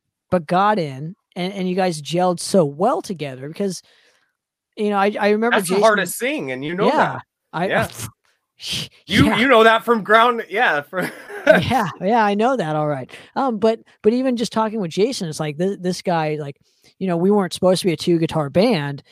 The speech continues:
Speaker 1: and the fact that we are, i-, he just brings not only the weight of the sound, but he brings also, you know, a rhythmic pattern and, and a, a, a, a different sense of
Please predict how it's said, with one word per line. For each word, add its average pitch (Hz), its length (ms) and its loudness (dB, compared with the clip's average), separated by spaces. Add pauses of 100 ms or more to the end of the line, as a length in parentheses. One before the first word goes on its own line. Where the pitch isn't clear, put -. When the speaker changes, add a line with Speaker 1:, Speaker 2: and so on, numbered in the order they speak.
(160)
Speaker 1:
and 160 120 -4
the 151 40 -6
fact 175 220 2
that 160 140 -2
we 151 160 -2
are, 185 320 2
i-, 147 100 -8
he 160 320 -8
just 165 220 -6
brings 180 260 -2 (260)
not 247 180 2
only 240 300 -2
the 165 160 -8
weight 151 760 -8
of 156 120 -8
the 160 80 -10
sound, 185 640 -6
but 190 160 -6
he 185 100 -6
brings 220 380 -6 (260)
also, 202 380 -6
you 185 220 -10
know, 175 120 -6
a 165 40 -4
rhythmic 202 480 -6
pattern 156 400 -10
and, 151 160 -10
and 160 160 -12
a, 151 80 -8 (400)
a, 185 480 -4 (100)
a, - 60 -12 (680)
a 214 60 -2
different 254 400 -2
sense 240 320 -4
of 190 160 -2